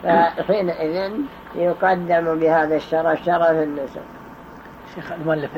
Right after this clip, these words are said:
Speaker 2: ذكر المرتبتين هذه ولا ذكر قبلها الإسلام؟ أن النبي قدم في الحديث.
Speaker 1: يسأل الأخ عن أن المؤلف اقتصر على القراءة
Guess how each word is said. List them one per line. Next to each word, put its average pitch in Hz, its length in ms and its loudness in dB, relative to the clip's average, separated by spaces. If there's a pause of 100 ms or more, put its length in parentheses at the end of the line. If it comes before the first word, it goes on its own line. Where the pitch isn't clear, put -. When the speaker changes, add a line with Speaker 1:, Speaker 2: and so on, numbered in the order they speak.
(100)
Speaker 2:
ذكر 160 480 4
المرتبتين 165 500 0
هذه 147 300 -4 (120)
ولا 165 120 -2
ذكر - 300 -8
قبلها 127 240 -2
الإسلام؟ 135 360 -10 (1600)
أن 160 120 -10
النبي 151 260 -6
قدم 147 220 0
في 131 260 -14
الحديث. - 280 -14 (1900)
Speaker 1:
يسأل 180 420 4 (300)
الأخ 185 400 0
عن 185 380 0 (1200)
أن 170 460 0 (240)
المؤلف 202 680 2 (680)
اقتصر 214 600 6
على 185 500 2 (200)
القراءة 185 920 2